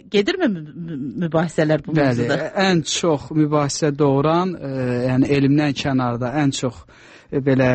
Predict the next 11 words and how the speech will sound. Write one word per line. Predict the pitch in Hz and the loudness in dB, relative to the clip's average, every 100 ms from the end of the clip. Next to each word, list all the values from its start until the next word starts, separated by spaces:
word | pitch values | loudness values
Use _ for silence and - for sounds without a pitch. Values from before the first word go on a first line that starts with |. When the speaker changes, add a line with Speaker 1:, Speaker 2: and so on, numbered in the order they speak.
| 123 | 2
Speaker 2:
qızğın | 147 127 127 139 120 | 0 0 2 2 2
mübahisələrə | 123 135 123 - 135 127 127 | 0 -2 -2 -2 -2 0 0
səbəb | - 143 135 123 123 | 0 2 2 2 2
olan | 135 156 156 | 2 2 -2
el-, | - 135 135 127 131 | -6 -4 -2 -2 -2
elmi | 139 135 139 | 2 4 2
nəzəriyyədir | 131 123 120 117 101 98 | 2 -2 -2 -2 -4 -8
darvinizm. | 101 98 98 - - _ _ _ _ _ - | -10 -10 -10 -12 -18 _ _ _ _ _ 0
Speaker 1:
Aha. | 185 170 123 - - - - | 0 0 -6 -10 -12 -12 -4
Və, | 277 403 | 0 2
e, | 453 277 | 2 0